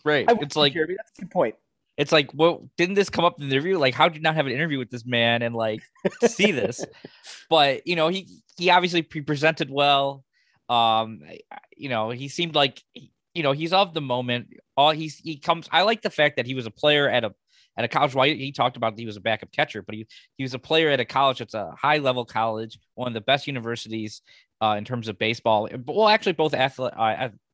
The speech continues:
Speaker 1: athletically and academically in terms of baseball and academically. And,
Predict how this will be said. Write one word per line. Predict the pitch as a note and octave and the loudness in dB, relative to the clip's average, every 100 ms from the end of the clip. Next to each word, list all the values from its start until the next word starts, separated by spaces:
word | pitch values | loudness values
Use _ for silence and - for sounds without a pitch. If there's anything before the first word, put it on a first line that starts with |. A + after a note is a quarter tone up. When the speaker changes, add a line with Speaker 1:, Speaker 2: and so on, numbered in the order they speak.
| _ _ - | _ _ -8
Speaker 1:
athletically | B2 C3+ B2+ A#2+ B2 A2 | -2 0 0 -2 -4 -2
and | C#3+ | -2
academically | A2 G2 G2 A2+ A2+ F#2+ F#2 | -4 -6 -6 -6 -6 -8 -10
in | |
terms | G#2 G2+ | -10 -10
of | F#2+ | -8
baseball | G2+ G2 - F2 - - - - | -10 -10 -10 -12 -12 -18 -16 -6
and | G2+ | -4
academically. | F#2+ D3+ D3+ A#2+ G#2 | 0 0 0 0 0
And, | G#2 | 0